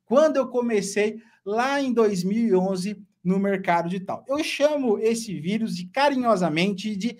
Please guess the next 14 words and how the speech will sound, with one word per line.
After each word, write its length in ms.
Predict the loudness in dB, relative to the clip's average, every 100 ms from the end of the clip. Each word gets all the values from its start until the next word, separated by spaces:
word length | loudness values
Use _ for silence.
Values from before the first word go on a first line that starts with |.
| _ _ _ 2
paralisia 920 | 2 4 0 0 -4 -2 0 0 -2 -10 _ _ _ -2
por 160 | 0
análise. 720 | 2 2 2 2 -2 -8 -20 _
Por 160 | -6 -6
quê? 280 | -4 -6 -6 _ _
Hoje 300 | -6 -4 -2
na 80 | -2
internet 640 | -2 -4 -6 -2 -2 -4 -12 _ _
tem 160 | -4 -4
tanta 460 | -2 -4 -2 -2
oportunidade, 1120 | 0 -2 -2 -2 -2 -6 -8 -4 -4 -4 -10 _ _ _
tem 160 | -4 -4
tanta 400 | -2 -4 -4 -8
possibilidade, 1300 | -8 -6 -6 -4 -4 -4 -2 -4 4 4 4 0